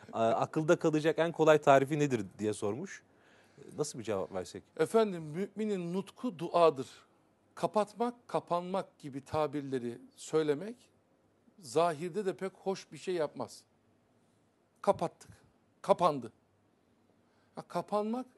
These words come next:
Speaker 2: eski şeyde de yani bizim örfümüzde de güzel bir tabir olarak, e, karşılanmaz.
Speaker 1: Eyvallah.
Speaker 2: Sırlanır. Mesela toprağa sırlandı denir.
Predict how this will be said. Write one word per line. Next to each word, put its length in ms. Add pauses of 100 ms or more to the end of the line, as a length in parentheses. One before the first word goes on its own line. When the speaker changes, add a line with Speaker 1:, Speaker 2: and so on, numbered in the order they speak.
Speaker 2:
eski 440
şeyde 360
de 40
yani 360
bizim 240
örfümüzde 600
de 120 (1160)
güzel 380
bir 60
tabir 340
olarak, 360 (160)
e, 160 (800)
karşılanmaz. 800 (120)
Speaker 1:
Eyvallah. 160
Speaker 2:
Sırlanır. 720 (920)
Mesela 340
toprağa 440
sırlandı 600
denir. 240